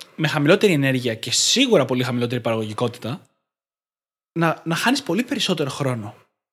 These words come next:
Είχα ακούσει σε ένα άλλο podcast που δυστυχώς τώρα δεν θυμάμαι ούτε το podcast ούτε τον καλεσμένο, που ρωτάει ο οικοδεσπότης τον καλεσμένο πώς καταφέρνεις τόσα πολλά πράγματα. Και το απαντάει ο καλεσμένος ότι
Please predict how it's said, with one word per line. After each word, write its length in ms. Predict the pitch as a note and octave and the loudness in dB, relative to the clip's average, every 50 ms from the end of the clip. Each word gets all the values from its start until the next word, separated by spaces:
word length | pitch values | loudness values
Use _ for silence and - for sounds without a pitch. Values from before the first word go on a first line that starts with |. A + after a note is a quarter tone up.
| _ _ _ - - - - - - _ | _ _ _ -20 -20 -20 -20 -20 -18 _
Είχα 200 | - - E3+ F3 | 0 2 2 2
ακούσει 380 | E3+ D3 - D#3+ D#3+ - - F3 | 2 0 -2 -2 0 0 0 0
σε 120 | - F3 | 0 0
ένα 260 | E3 E3 D#3+ D3+ C#3+ | 2 2 2 2 2
άλλο 180 | C#3 C#3+ D3 C3+ | 2 2 0 0
podcast 300 | - C#3+ C#3+ - C#3+ - - | 0 -2 -2 -2 -6 -4 -4
που 60 | C3+ | -4
δυστυχώς 240 | B2+ - - C#3 - | -2 -2 -2 0 2
τώρα 160 | - C#3 C3+ | 4 4 4
δεν 80 | C3 | 4
θυμάμαι 480 | C3 - C#3+ C#3 C3 B2+ B2+ A#2 A2+ - - | 4 4 4 4 6 6 4 2 0 0 -2
ούτε 520 | B2+ C3 - B2+ B2 A#2+ A#2 G#2+ G2+ G#2+ - - _ _ _ | -2 2 4 4 4 4 2 0 -4 -8 -12 -18 _ _ _
το 100 | - C3 A#2 | -4 0 0
podcast 240 | C3+ C3+ C3+ C3 B2+ | 2 2 2 0 2
ούτε 100 | - D3+ | 2 2
τον 80 | C#3+ B2+ | 2 2
καλεσμένο, 500 | B2 A#2 A2 G#2 - A#2 A#2+ B2+ C#3+ F3+ - - - - - - - _ _ _ _ _ | 0 0 -2 -2 -2 -4 -4 -4 -4 -6 -10 -16 -20 -20 -20 -20 -20 _ _ _ _ _
που 120 | - D3+ | 2 4
ρωτάει 460 | C3+ C3 A#2+ - F3+ F#3+ G3 F3 - - | 4 4 4 4 4 6 6 4 2 2
ο 100 | C3+ C3+ | 0 0
οικοδεσπότης 520 | C3 B2+ B2+ A#2 A#2 - - C3+ C3 - | 0 0 -2 -4 -4 -2 0 0 0 0
τον 100 | - C3 | -2 -2
καλεσμένο 540 | B2 A#2+ A#2 A#2 - C3 C3 C3+ C#3 C#3+ - - | -2 -2 -2 -2 -2 0 0 0 0 -2 -4 0
πώς 160 | - G3+ - | 2 4 4
καταφέρνεις 560 | - A#3+ G#3+ G3+ - - F3 D#3+ C#3 C3+ - | 4 2 0 -2 0 0 0 0 2 0 -2
τόσα 220 | - C3+ B2 - B2+ | -2 -2 -4 -2 -2
πολλά 220 | - B2+ B2 A2+ | -2 -2 -2 -2
πράγματα. 680 | A2+ B2 B2 A#2+ A2 A2+ A2 G#2+ G#2 A2+ C#3 D#3+ - _ _ _ _ _ _ _ _ _ _ _ _ _ _ _ _ _ _ _ _ | 0 0 0 0 0 -2 -4 -6 -6 -6 -8 -8 -10 _ _ _ _ _ _ _ _ _ _ _ _ _ _ _ _ _ _ _ _
Και 140 | _ - D#3 | _ -4 0
το 100 | D3 D#3+ | 2 2
απαντάει 400 | C#3 D3+ C#3+ D3 E3 F3+ F#3 F3+ | 2 2 2 4 4 4 4 2
ο 40 | E3 | 0
καλεσμένος 440 | - D#3 C#3 B2+ - D#3+ E3 D#3+ - | 0 -2 -4 -2 -2 -2 -2 -2 -2
ότι 220 | D#3+ D3 D#3 D3 | -2 -2 -4 -4